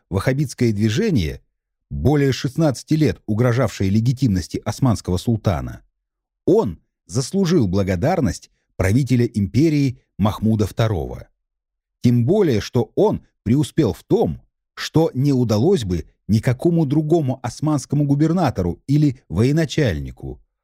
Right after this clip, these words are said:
а именно провел успешную военную кампанию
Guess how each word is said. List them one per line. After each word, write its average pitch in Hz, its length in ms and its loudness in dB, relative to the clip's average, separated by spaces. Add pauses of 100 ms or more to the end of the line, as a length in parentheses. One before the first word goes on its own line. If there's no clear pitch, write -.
(240)
а 92 180 -4
именно 82 560 0 (320)
провел 131 460 0
успешную 98 720 -2
военную 92 480 0
кампанию 82 840 -2